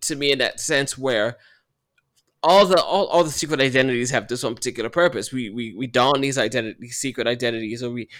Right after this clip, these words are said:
we keep our real identity secret because we are protecting, you know, the people we love for being hurt if they knew who we really were. And it sort of reminds me that in the movies, almost none of these people have other friends.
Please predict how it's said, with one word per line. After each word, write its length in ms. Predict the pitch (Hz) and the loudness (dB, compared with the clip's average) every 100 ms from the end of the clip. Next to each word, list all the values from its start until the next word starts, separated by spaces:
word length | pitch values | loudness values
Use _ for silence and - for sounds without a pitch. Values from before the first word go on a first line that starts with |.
| - | -16
we 60 | 123 | -16
keep 380 | - - 214 156 | -8 -4 -2 0
our 100 | 131 | 0
real 240 | 110 226 170 | 2 4 4
identity 420 | 131 131 123 110 | 2 -2 -4 -8
secret 460 | - 117 110 120 113 | -8 -8 -6 -10 -8
because 280 | 131 113 | -8 -6
we 120 | 117 107 | -6 -8
are 40 | |
protecting, 680 | 120 - 131 123 117 113 110 _ _ _ _ 135 | -8 -2 -2 0 -4 -4 -10 _ _ _ _ -4
you 80 | |
know, 160 | 139 131 | -2 -2
the 80 | 131 | -2
people 480 | 143 131 127 113 - _ _ | -6 -6 -10 -14 -20 _ _
we 160 | 139 135 | -4 0
love 460 | 120 131 120 113 | 4 4 4 2
for 220 | - - 123 | -2 -12 -8
being 260 | 135 110 | -6 -6
hurt 380 | 131 151 147 - _ _ 117 | -2 2 2 2 _ _ -2
if 240 | 131 - | 0 2
they 160 | 123 120 | 2 2
knew 240 | 127 143 | 0 -2
who 100 | 139 | -4
we 160 | 127 120 | -4 -4
really 320 | 120 110 110 | -2 -2 -2
were. 480 | 156 214 175 170 - - - - | 2 4 6 4 -2 -18 -16 0
And 140 | 185 | 2
it 60 | 180 | 4
sort 180 | 240 233 | 4 6
of 100 | 196 | 4
reminds 480 | 180 175 180 170 | 4 6 4 2
me 160 | 165 170 | 0 0
that 380 | 151 151 143 - - | 4 4 4 2 -2
in 140 | 180 185 | -4 -2
the 60 | |
movies, 840 | 165 196 294 302 226 196 156 - - - _ _ _ _ _ _ _ _ - | -4 2 4 6 4 -2 -2 -4 -8 -18 _ _ _ _ _ _ _ _ 2
almost 380 | 254 359 - 175 | 6 6 4 2
none 260 | 165 214 | 4 4
of 120 | 254 | 4
these 180 | 233 226 | 0 -2
people 300 | - 240 233 | 0 2 4
have 180 | 202 170 | 4 2
other 140 | 180 | 0
friends. 600 | 160 170 170 78 - - | 0 2 2 2 -4 -12